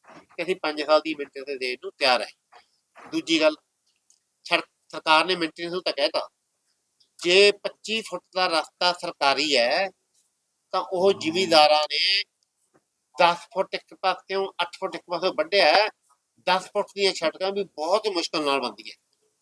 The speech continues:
ਜੇ ਅਸੀਂ ਕਿਤੇ ਤੇ ਅਫਸਰਾਂ ਨੂੰ ਬਹੁਤ ਸਾਰੀਆਂ ਚਿੱਠੀਆਂ ਤੇ ਡੇਟਾ ਜੇ ਦਿੱਤੀਆਂ ਵੀ ਜੇ ਆਹ ਸੜਕ ਵੱਢੀ ਹੋਈ ਤੇ ਕਿਸਾਨ ਯੂਨੀਅਨਾਂ ਤੋਂ ਜਾਂ ਅਫਸਰ ਕੰਨੀ ਕਰਨ ਦੇ ਕੰਮ ਤੋਂ ਕੋਈ ਅਫਸਰ ਉੱਤੇ ਐਕਸ਼ਨ ਨਹੀਂ ਲੈਂਦਾ। ਹੁਣ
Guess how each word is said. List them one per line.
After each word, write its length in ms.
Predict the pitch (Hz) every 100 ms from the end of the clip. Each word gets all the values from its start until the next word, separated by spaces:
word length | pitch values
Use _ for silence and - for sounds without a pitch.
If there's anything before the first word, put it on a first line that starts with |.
| _ _
ਜੇ 220 | - 175
ਅਸੀਂ 220 | 180 190 175
ਕਿਤੇ 180 | 175
ਤੇ 160 | 170 180
ਅਫਸਰਾਂ 300 | 151 - 165
ਨੂੰ 80 | 170
ਬਹੁਤ 200 | 190 214
ਸਾਰੀਆਂ 200 | 180 180
ਚਿੱਠੀਆਂ 380 | 170 - 170 165
ਤੇ 100 | 170
ਡੇਟਾ 240 | 143 135
ਜੇ 120 | 160 160
ਦਿੱਤੀਆਂ 400 | 139 143 170 202 - _ _ - _ _ _ _
ਵੀ 160 | 139 160
ਜੇ 100 | 175
ਆਹ 80 | 165
ਸੜਕ 200 | 160 -
ਵੱਢੀ 160 | 160 175
ਹੋਈ 120 | 160
ਤੇ 100 | 196
ਕਿਸਾਨ 440 | - - 156 160 170
ਯੂਨੀਅਨਾਂ 320 | 190 208 196 185
ਤੋਂ 160 | 185 - _ _ - _ _
ਜਾਂ 260 | - 180 180
ਅਫਸਰ 240 | 156 -
ਕੰਨੀ 280 | - 160 170
ਕਰਨ 220 | 180 180
ਦੇ 60 | 185
ਕੰਮ 140 | 175 175 185
ਤੋਂ 140 | 180 - _ _ _ -
ਕੋਈ 300 | 233 269 214
ਅਫਸਰ 260 | 185 202
ਉੱਤੇ 180 | 208 202
ਐਕਸ਼ਨ 340 | 190 180 - 165
ਨਹੀਂ 120 | 151
ਲੈਂਦਾ। 280 | 131 117 101 _ _ _ _ _ _ _ _ _ _ 170
ਹੁਣ 200 | 180